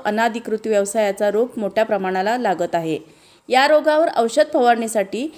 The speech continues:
तीन पोलीस ठाणे देखील आहेत. तालुक्याचे केंद्रबिंदू असणारे जयसिंगपूर शहर परिसरातील तरुण मुले गांजा, मावा, गुटखा,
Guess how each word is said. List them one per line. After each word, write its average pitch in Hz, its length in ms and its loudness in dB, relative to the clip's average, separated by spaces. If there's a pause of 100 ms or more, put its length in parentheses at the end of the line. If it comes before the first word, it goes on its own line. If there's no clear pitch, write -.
(260)
तीन 320 240 2
पोलीस 226 320 -4
ठाणे 226 220 -2
देखील 196 340 -2
आहेत. 170 260 -2 (520)
तालुक्याचे 277 540 0
केंद्रबिंदू 269 600 0 (100)
असणारे 226 380 -4
जयसिंगपूर 214 560 -4
शहर 269 320 0 (340)
परिसरातील 277 680 -4
तरुण 247 240 0
मुले 233 280 0
गांजा, 220 440 -4
मावा, 208 380 -4 (400)
गुटखा, 220 440 0